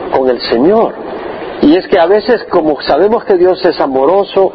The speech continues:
tratamos de reconciliar el amor de Dios,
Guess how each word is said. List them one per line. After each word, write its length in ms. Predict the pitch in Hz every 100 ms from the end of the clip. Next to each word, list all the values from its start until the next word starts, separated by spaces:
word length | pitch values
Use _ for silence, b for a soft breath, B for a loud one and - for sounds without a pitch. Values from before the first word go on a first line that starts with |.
| - B B B
tratamos 580 | 175 151 - 202 226 214
de 80 | 180
reconciliar 920 | 170 - 156 143 - 139 165 202 202
el 160 | - 139
amor 420 | 131 139 185 247
de 160 | 233 196
Dios, 400 | 143 135 165